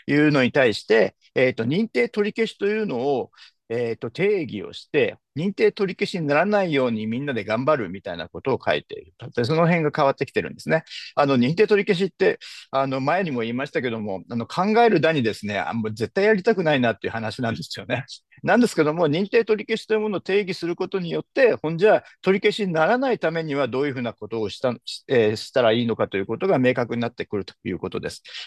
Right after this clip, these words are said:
えーと、もう一つ、あの、認定の、あ、に、えーと、認定はいいんですけども、えーと、運営の中でひ-、一つ大きなものとして加わったのが、えー、運営の要素のところの、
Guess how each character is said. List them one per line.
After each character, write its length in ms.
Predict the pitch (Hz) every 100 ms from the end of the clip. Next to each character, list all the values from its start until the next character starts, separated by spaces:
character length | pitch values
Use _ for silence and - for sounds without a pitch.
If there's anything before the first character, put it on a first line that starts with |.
| -
え 180 | 120 120
ー 60 | 107
と、 100 | 117
も 140 | 175
う 40 |
一 140 | 233 254
つ、 220 | 220 -
あ 80 | 131
の、 160 | 127
認 220 | 135 202 208
定 220 | 240 226
の、 140 | 233 202 - -
あ、 140 | 151
に、 260 | 135 127 147
え 120 | 127
ー 40 | 117
と、 80 | 127
認 200 | 165 165
定 80 |
は 100 | 170
い 20 | 151
い 40 |
ん 40 |
で 60 | 123
す 80 | -
け 80 | 85
ど 80 |
も、 220 | 113 110 - - -
え 80 | 113
ー 40 |
と、 120 | - -
運 340 | 180 233 254
営 60 | 247
の 140 | 247
中 260 | 247 220 185
で 200 | 175 139
ひ-、 120 | - -
一 200 | 139 196
つ 80 | 147
大 140 | 147 180
き 140 | 170
な 100 | 127
も 120 | 110
の 120 | 110
と 100 | -
し 100 | 101
て 120 | - 101
加 120 | - 127
わ 200 | 123 123
っ 60 |
た 120 | - 120
の 160 | 107
が、 260 | 147 156 - _ _
え 540 | 110 113 104 95 92 87
ー、 40 |
運 280 | 156 180 175
営 120 | 175
の 120 | 170 170
要 200 | 175 180
素 140 | 147
の 100 | 120
と 100 | 98
こ 100 | -
ろ 140 | 110 101
の、 260 | 143 147